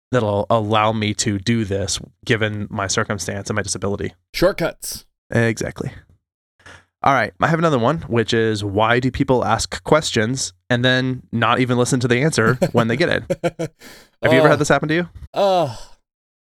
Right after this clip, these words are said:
Speaker 2: I feel like I, this is one I do struggle with. Like, I do struggle with this when it does happen to me.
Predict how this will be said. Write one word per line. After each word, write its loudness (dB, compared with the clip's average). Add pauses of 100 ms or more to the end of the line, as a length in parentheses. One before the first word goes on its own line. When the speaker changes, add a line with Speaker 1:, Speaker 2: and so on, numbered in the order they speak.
(140)
Speaker 2:
I 2
feel 0
like 0
I, 0
this -6
is -6
one -2
I -2
do -4
struggle -2
with. -8 (140)
Like, -2
I 0
do -4
struggle -2
with -2
this -8
when 0
it -8
does 0
happen -2
to -4
me. -10